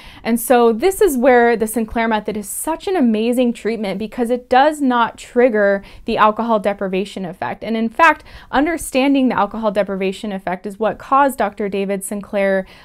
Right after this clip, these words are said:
um, to really uncover the Sinclair Method and a way for people to overcome alcohol use disorder that didn't cause that deprivation. Um, so the Sinclair Method, it's such a, a much more gentle way to go about overcoming alcohol use disorder than just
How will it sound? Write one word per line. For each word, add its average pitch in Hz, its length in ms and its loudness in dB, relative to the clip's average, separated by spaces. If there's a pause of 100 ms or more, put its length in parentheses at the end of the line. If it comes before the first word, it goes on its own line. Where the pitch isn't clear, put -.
um, 208 380 0
to 220 120 -2
really 240 240 4
uncover 240 540 0
the 196 100 -4
Sinclair 190 400 -8
Method 185 340 -8
and 208 140 -4
a 208 80 -4
way 233 220 0
for 254 180 0
people 226 460 -4
to 220 340 -4
overcome 240 720 0
alcohol 196 560 -4
use 190 240 -8
disorder 190 560 -4 (380)
that 226 220 4
didn't 254 300 4
cause 202 300 0
that 190 220 -4
deprivation. 185 920 -8 (380)
Um, 202 580 0
so 240 140 4
the 233 100 2
Sinclair 262 420 -2
Method, 233 440 0
it's 202 160 -6
such 294 260 -2
a, 247 260 -2
a 220 100 -4
much 294 320 0
more 247 180 0
gentle 214 500 -4
way 208 180 -2
to 208 80 -4
go 196 200 -2
about 196 400 -2
overcoming 262 600 -2
alcohol 214 340 -4
use 196 240 -8
disorder 196 440 -6
than 202 220 -4
just 196 260 -4